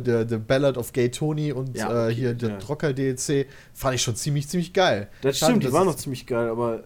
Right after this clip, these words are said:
Speaker 2: aber was mich halt so für unsere Aufnahme interessieren würde, meine ich halt, das, das wären so die Multiplayer-Teile.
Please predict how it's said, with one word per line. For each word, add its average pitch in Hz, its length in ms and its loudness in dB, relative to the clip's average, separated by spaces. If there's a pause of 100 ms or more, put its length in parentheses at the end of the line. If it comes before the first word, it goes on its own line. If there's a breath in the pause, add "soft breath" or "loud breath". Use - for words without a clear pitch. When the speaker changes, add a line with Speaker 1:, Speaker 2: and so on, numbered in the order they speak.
Speaker 2:
aber 117 220 -4
was 123 160 -4
mich 143 180 -4
halt 135 180 2
so 135 120 -8
für 131 140 -8
unsere 120 340 -2
Aufnahme 120 400 0
interessieren 104 480 -8
würde, 98 160 -6
meine 98 200 -8
ich - 140 -14
halt, 95 240 -10
das, 101 220 -8
das 107 240 -10
wären 101 120 -4
so 92 80 -8
die 98 80 -8
Multiplayer-Teile. 107 760 -12